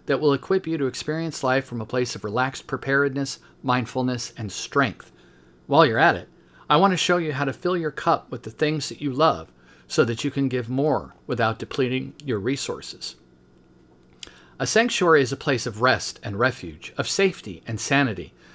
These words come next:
and often of the sacred and the holy. While there's no objective absolute answer to what a sanctuary is, we can discover what that word means to us through some simple practices and strategies. To that end,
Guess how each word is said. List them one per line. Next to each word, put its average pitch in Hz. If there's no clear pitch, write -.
and 143
often 139
of 135
the 131
sacred 175
and 113
the 117
holy. 170
While 151
there's 160
no 214
objective 156
absolute 139
answer 123
to -
what 123
a 120
sanctuary 123
is, 156
we 151
can 160
discover 165
what 143
that 139
word 131
means 143
to 139
us 131
through 135
some 135
simple 160
practices 123
and 117
strategies. 101
To -
that 135
end, 139